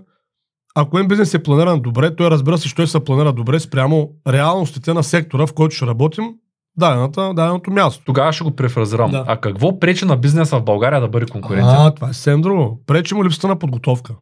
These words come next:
Speaker 1: Е, тези неща си
Speaker 2: Тоест
Speaker 1: говорим.
Speaker 2: нямаме никакви други спирачки,
Speaker 1: Не.
Speaker 2: освен че не знаем какво правим.
Speaker 1: Да.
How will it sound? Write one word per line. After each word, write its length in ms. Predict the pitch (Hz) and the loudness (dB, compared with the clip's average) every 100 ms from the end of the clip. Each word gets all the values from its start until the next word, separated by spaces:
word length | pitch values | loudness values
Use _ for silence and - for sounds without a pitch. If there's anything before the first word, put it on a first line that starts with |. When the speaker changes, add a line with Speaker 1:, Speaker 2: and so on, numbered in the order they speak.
| - | -4
Speaker 1:
Е, 80 | 156 | -2
тези 120 | 190 | 0
неща 300 | 165 156 160 | 0 0 -2
си 140 | 156 | -2
Speaker 2:
Тоест 180 | 170 180 | -2 0
Speaker 1:
говорим. 140 | 123 165 | 2 2
Speaker 2:
нямаме 240 | 190 175 | 2 2
никакви 460 | 147 156 202 175 143 | 4 4 2 0 2
други 220 | 131 120 | 0 -2
спирачки, 500 | - 120 143 160 156 | -4 0 0 0 0
Speaker 1:
Не. 140 | 156 | 0
Speaker 2:
освен 420 | 151 - 180 175 165 | 0 -2 -4 -4 -8
че 260 | - 156 - | -6 -6 -4
не 200 | 165 143 | 0 2
знаем 280 | 143 147 131 | 2 0 -2
какво 240 | 123 117 | -4 -6
правим. 240 | - 85 82 _ _ | -4 -4 -6 _ _
Speaker 1:
Да. 200 | 156 131 | -2 -2